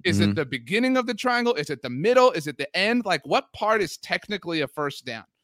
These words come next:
Speaker 1: You know what I'm
Speaker 2: I,
Speaker 1: saying? Like,
Speaker 2: my,
Speaker 1: it's
Speaker 2: my, yeah, my theory was when he was laying, like, they had the overhead shot, right? And I'm like,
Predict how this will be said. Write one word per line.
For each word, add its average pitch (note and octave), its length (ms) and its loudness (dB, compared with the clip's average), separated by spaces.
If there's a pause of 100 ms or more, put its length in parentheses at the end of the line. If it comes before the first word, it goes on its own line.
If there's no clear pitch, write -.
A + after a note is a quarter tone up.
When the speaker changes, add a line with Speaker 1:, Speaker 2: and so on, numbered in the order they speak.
(220)
Speaker 1:
You F#3+ 80 -2
know - 20 2
what G3+ 200 2
I'm A3 60 2
Speaker 2:
I, - 0 -
Speaker 1:
saying? G#3 200 0
Like, E3 280 -4 (260)
Speaker 2:
my, C#3+ 180 6
Speaker 1:
it's F#3 120 4
Speaker 2:
my, C#3+ 220 6 (160)
yeah, C3+ 220 6
my A#2+ 160 6
theory D3+ 280 8
was B2 200 10
when A2+ 100 6
he A2+ 80 6
was B2+ 180 4
laying, C3 600 4
like, A2 260 2
they B2 60 4
had C#3+ 260 4
the C3 80 6
overhead B2 420 6
shot, B2+ 400 4
right? F#2+ 300 4
And A2 140 4
I'm A2+ 80 6
like, A2 260 6